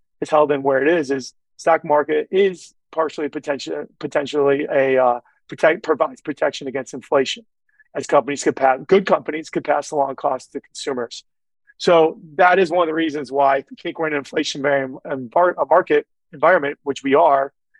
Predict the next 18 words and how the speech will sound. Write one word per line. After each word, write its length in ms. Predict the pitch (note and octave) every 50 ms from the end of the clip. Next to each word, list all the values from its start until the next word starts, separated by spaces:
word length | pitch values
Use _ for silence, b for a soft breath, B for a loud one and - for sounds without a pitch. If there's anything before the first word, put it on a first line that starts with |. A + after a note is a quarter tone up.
| _ _ -
I 40 | C#3+
think 200 | - E3+ D#3 B2
that 160 | D#3 D3+ B2+
that's 280 | D3+ D3 C#3+ - - -
likely 420 | D3+ D3+ D3+ C3+ - D#3 D3 C#3+ C3
to 200 | - - D3 C3+
stay 360 | - - - - D3+ D3 C#3+
over 200 | C#3 C#3 C3 C3
the 80 | B2 C3
medium 320 | C3+ D3 D3 C3+ C3+ B2
term, 180 | - - F#3+ D#3+
which 160 | C#3+ C3 -
I 60 | C#3+
think 180 | - - D#3+ -
most 220 | - C#3 C3+ - -
people 280 | D#3 D3 - - C3
do, 180 | - D#3+ D#3+ D3
regardless 640 | C3 C3+ - D3+ D3+ D#3 D3+ C#3+ G#2 - - -